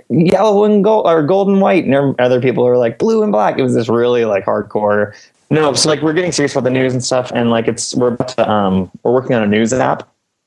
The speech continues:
um, which is very different than most news apps that I've seen anyway,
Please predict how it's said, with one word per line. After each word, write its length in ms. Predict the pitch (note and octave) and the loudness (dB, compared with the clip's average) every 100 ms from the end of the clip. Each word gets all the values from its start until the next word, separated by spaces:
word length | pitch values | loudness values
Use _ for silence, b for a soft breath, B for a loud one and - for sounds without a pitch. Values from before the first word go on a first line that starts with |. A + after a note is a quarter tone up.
| _ _ _ _ | _ _ _ _
um, 320 | A2 G2+ F2 | -2 -2 -2
which 140 | F#2+ G#2+ | -2 -2
is 80 | |
very 180 | G2+ G2+ | 0 0
different 340 | G2 G2+ G#2+ G2 | -2 -2 -4 -2
than 180 | G2 G2 | -2 0
most 480 | F#2+ - - - - - | -2 -4 -8 -12 -14 -4
news 160 | A2 F#2+ | -2 0
apps 180 | F#2 - | -2 -2
that 100 | F2+ | 0
I've 160 | F2+ | 0
seen 160 | - F#2 | -2 -2
anyway, 400 | F2 F2 F2+ | 0 0 0